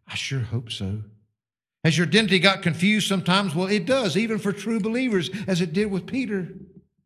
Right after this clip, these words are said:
But you see, if God's called you, you're his chosen vessel. And God has a work for you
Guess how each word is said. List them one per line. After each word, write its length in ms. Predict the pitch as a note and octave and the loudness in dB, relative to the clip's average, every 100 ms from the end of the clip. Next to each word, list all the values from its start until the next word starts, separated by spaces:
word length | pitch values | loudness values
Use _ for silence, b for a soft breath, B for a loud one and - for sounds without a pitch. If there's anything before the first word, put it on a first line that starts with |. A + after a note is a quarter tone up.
| _ _ _ _ _ _ _ _ _ _ _ _ _ _ | _ _ _ _ _ _ _ _ _ _ _ _ _ _
But 140 | B2 | -10
you 60 | A#2+ | -6
see, 420 | - D#3 C3 A2 - - _ - _ _ _ _ _ C3+ | -2 -2 -2 -8 -12 -20 _ -20 _ _ _ _ _ -4
if 160 | - | -2
God's 260 | D#3+ D#3 - | -2 -2 -4
called 380 | - C#3+ A2+ - | -4 -4 -4 -8
you, 100 | - - _ _ _ _ | -16 -20 _ _ _ _
you're 100 | C3 | -4
his 220 | A#2 C#3 | -2 -4
chosen 420 | - B2 A2 F#2+ F2 | -6 -6 -4 -4 -6
vessel. 460 | A2 G#2+ F2+ E2+ _ _ _ _ _ _ _ _ | -6 -4 -8 -10 _ _ _ _ _ _ _ _
And 120 | A#2+ A2 | -4 -2
God 220 | E3 E3+ | 0 0
has 200 | D#3+ B2+ | 0 -2
a 40 | |
work 540 | A#2+ B2+ - - _ - | -4 -6 -8 -20 _ -6
for 80 | A2+ | -2
you 420 | A2+ C3+ F2+ | 0 -2 -4